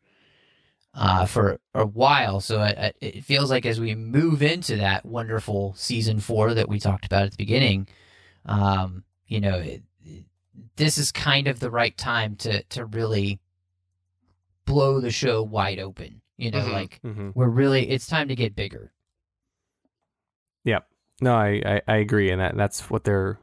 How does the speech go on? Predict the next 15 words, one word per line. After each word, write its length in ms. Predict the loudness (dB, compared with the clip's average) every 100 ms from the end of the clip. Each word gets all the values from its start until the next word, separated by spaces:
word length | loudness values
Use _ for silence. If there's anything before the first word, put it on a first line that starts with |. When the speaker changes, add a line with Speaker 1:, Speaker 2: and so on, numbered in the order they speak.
| _ _
Speaker 3:
what 160 | -4 -2
they're 120 | -2
finally 300 | 0 -2 0
doing. 320 | 0 -2 -4 -10 -20 -20 -20 _ -4
Um, 580 | 0 0 0 -2 -4 -8 -18 -20 -20 -20 _ 0
and 680 | 4 4 4 4 0 -4 -10 _ _ _ _ _ _ _ -6
so 180 | 0 2
it, 100 | 4 4
it 40 |
was 160 | 4 2
cool 180 | 0 -2
to 80 | 0
see 160 | 0
that, 160 | 0 0
and 480 | -2 -4 -8 -12